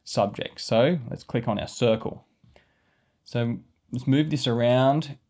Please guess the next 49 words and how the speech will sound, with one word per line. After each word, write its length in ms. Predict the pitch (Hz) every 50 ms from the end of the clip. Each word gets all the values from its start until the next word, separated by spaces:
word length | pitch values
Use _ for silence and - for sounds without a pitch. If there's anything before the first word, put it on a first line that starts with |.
| _ -
We 100 | 120 117
drag 440 | 110 - 123 117 113 110 107 110 -
our 140 | 101 101 101
middle 320 | 110 117 120 123 123 120
one 240 | 117 113 110 107 110
in 140 | 107 104 113
here 580 | 107 - _ - 139 135 131 131 131 131 127
a 40 | 113
bit, 420 | 113 117 131 135 131 131 - - - _ _ _ _ _ _ _ _ _ _ _ _ _ -
make 180 | 107 104 104 -
it 60 | 104
a 40 | 104
bit 160 | 104 - - _ _ -
bigger. 480 | 123 120 120 120 113 120 139 156 147 - _ _ _ _ _ _ _ _ _
And 120 | - 127 123
now 120 | 120 120
we 120 | 123 123
want 240 | 123 117 131 147 185
it 80 | 190 -
really, 400 | 123 127 131 131 131 127 127 120
really 240 | 117 120 110 110 -
soft. 580 | - - - 117 104 98 - - - - - - _ _
So 200 | - - - -
if 220 | 117 117 113 - -
we 60 | 131
drag 380 | 117 - 127 135 165 180 170 -
this 200 | 151 151 - -
one 200 | 135 113 104 107
here, 500 | - - - 101 78 80 78 76 131 127 - _ _ _ _ _ _ _ _
we 100 | - 120
can 140 | - - 123
actually, 600 | 117 139 - - - 160 147 143 131 123 127 - - _ _ _ _ _ -
this 280 | - 151 156 - - - _ _ _
is 180 | - 131 127 127
like 160 | 135 123 -
a 60 | -
feather 540 | - - - - 123 117 113 - 95 87 92 - -
if 160 | 104 92 -
you're 240 | 107 104 104 98 98 - -
used 260 | 110 107 107 - -
to 140 | - 110 104
it 60 | 98
in 120 | 101 101
Lightroom, 540 | 104 101 98 90 - 92 98 95 95 95 - - _ _ _ -
and 100 | 110 107
it 80 | 98 -
softens 760 | - - - - 135 131 127 - - 131 131 127 123 123 -
the 80 | - 107
graduation, 880 | 101 110 113 113 110 110 117 110 110 101 104 113 - - - - -